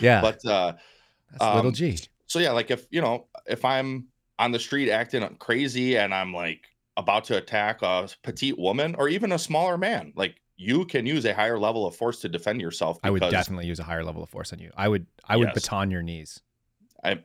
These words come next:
Speaker 2: I mean, as you should. Uh, always go for the knees, you know?
Speaker 1: Shin
Speaker 2: I had
Speaker 1: burger. I would shin burger you to the ground.
Speaker 2: I had a, when I was, I, I'd probably been a cop for, I don't know, maybe two years, and a,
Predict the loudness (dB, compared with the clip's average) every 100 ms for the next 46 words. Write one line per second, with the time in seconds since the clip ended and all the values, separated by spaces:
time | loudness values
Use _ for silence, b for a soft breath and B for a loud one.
0 | -6 -2 0 0 -2 -6 0 0 0 -4
1 | -4 0 0 2 0 -2 -2 -4 -4 -4
2 | -6 -10 -10 -8 -8 -6 0 4 4 2
3 | 0 -2 4 4 4 0 4 4 4 2
4 | 2 -2 -2 -2 -4 -8 _ _ _ b
5 | b b -2 0 0 2 2 -2 -6 -4
6 | 0 2 0 -2 -8 -10 -4 -2 -2 -2
7 | -2 0 -2 -4 -2 -2 -2 -6 -6 -6
8 | -14 _ _ -6 -6 -6 -12 -2 0 0
9 | -2 -4 -4 -2 -2 -2 -4 _ b b
10 | b b 0